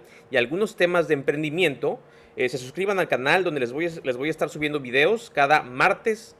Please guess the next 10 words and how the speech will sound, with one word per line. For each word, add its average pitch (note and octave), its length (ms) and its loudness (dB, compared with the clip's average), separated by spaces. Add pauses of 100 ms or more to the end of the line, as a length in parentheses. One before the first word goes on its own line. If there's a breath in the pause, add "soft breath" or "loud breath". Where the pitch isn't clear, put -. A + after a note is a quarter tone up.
jueves D#3+ 420 4
y B2 60 -14
sábado A3 560 2
antes C#3+ 300 -2
de C#3+ 60 -4
las A#2+ 180 0
cuatro C3 260 0
de C3 60 -4
la A2+ 160 -2
tarde. F2+ 240 -4